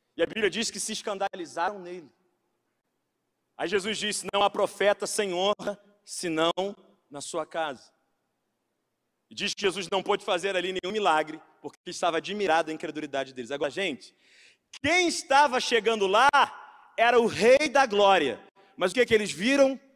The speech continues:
Um carpinteiro. A visão libera o quê, gente?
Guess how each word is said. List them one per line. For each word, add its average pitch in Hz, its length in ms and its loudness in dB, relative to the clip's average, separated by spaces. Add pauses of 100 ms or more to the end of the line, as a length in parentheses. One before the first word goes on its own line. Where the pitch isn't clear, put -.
Um 165 100 -12
carpinteiro. 170 720 -8 (3750)
A 285 160 6
visão 226 680 4 (120)
libera 208 400 2
o 190 60 0
quê, 339 160 -2
gente? 440 340 -6